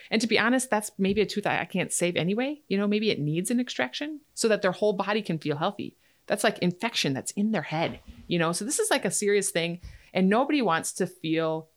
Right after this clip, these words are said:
judged when they don't want their tooth. I'm not gonna try and talk, like, somebody in or out of, like, certain treatment, but I do have recommendations, and I'll recommend this a little bit stronger than I might recommend that. But I f-, I, I hope that I even present it that way.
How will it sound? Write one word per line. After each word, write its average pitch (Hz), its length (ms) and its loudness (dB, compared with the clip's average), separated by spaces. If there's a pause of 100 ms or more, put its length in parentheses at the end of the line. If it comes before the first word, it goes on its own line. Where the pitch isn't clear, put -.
judged 151 440 0
when 165 100 -2
they 151 80 -2
don't 139 240 -2
want 131 140 -4
their 113 100 -6
tooth. - 360 -10 (420)
I'm 226 60 -6
not 285 100 2
gonna 320 120 0
try 285 140 2
and 240 100 0
talk, 180 400 -2
like, 185 160 0
somebody 180 220 0
in 180 260 0
or 160 100 0
out 156 320 4
of, 151 260 -2
like, 147 160 -2
certain 165 240 -2
treatment, 208 380 -2
but 190 100 0
I 170 60 2
do 180 220 0
have 190 260 0
recommendations, 147 720 -2
and - 100 2
I'll 170 120 2
recommend 175 540 0
this 175 340 2 (180)
a 160 80 0
little 175 140 4
bit 180 140 0
stronger 190 380 2
than 156 140 4
I 151 40 0
might 156 160 0
recommend 151 320 -2
that. 147 280 0 (300)
But - 160 6
I 196 60 4
f-, - 280 -4
I, 165 220 0 (240)
I 160 60 -2
hope 196 400 4 (260)
that 175 120 2
I 156 60 4
even 170 220 2
present 147 340 0
it 190 80 0
that - 160 0
way. - 280 -6